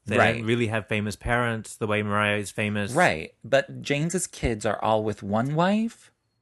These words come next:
Speaker 1: I think a couple of 'em. There's two.
Speaker 2: Okay.
Speaker 1: James has been married three times as well.
Speaker 2: Yeah. That's why I think they, they both know what's going on here.
Speaker 1: Yeah.
Speaker 2: And I don't, like, that aspect of it doesn't bother me.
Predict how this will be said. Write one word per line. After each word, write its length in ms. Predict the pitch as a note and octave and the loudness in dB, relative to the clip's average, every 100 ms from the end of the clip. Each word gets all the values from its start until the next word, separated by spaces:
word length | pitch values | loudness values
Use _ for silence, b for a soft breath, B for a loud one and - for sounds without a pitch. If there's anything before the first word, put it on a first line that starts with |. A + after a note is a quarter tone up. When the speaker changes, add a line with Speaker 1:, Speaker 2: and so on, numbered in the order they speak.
| _ - | _ -18
Speaker 1:
I 40 | |
think 200 | - C#3+ | -10 -10
a 40 | |
couple 440 | - - A#2+ A#2 G2 | -10 -12 -8 -4 -4
of 100 | F#2 | -4
'em. 380 | F2 F2 F2 F#2+ | -8 -8 -10 -14
There's 120 | G2 | -16
two. 360 | - A2 G2 G2 | -12 -8 -8 -2
Speaker 2:
Okay. 540 | G2 - F2+ C#2+ - - _ _ _ | -2 -2 -6 -8 -12 -18 _ _ _
Speaker 1:
James 300 | B2+ D#3 D3+ | 0 0 -2
has 220 | F3+ E3+ | -4 -6
been 240 | D3+ D#3 D#3 | -4 -4 -2
married 280 | B2+ C3+ C#3+ | 0 0 -2
three 180 | D3 | -4
times 280 | C#3 C#3 C#3 | -2 -4 -6
as 120 | C#3 | -8
well. 300 | F3 B2+ - - | -6 -8 -8 -4
Speaker 2:
Yeah. 360 | C#3 B2+ C#2 - _ _ _ _ _ _ _ | -2 -2 -4 -10 _ _ _ _ _ _ _
That's 220 | C3+ - | -2 2
why 160 | F3+ E3 | 4 4
I 140 | D3 | 2
think 260 | - C#3 B2 | 0 -4 -2
they, 220 | B2+ B2 | -2 -2
they 200 | - A#2 | -2 -2
both 320 | G#2+ C3+ C#3+ | 2 2 0
know 140 | B2+ A#2 | 0 0
what's 220 | A2+ - | 0 -2
going 260 | G2 G2 F2 | -2 -2 -2
on 180 | F2 | -4
here. 420 | F#2 D#2+ D#2 E2 A#2 | -6 -8 -8 -8 -4
Speaker 1:
Yeah. 200 | G#2+ F#2 b | -4 -4 b
Speaker 2:
And 140 | G2+ G#2 | -8 0
I 160 | A2+ B2+ | 2 4
don't, 240 | D3 D3 B2 | 2 0 0
like, 200 | B2+ - | 0 2
that 260 | C3+ E3+ D#3 | 4 4 2
aspect 540 | D#3+ - - F3 - | 0 0 0 0 0
of 140 | F3+ F#3 | 0 2
it 280 | F#3 F3+ _ b b b G#2+ | 0 -2 _ b b b 0
doesn't 340 | A#2 A2+ G#2 | 0 0 0
bother 320 | G2+ G2 F2 | 2 2 0
me. 260 | D#2 D2 | -6 -10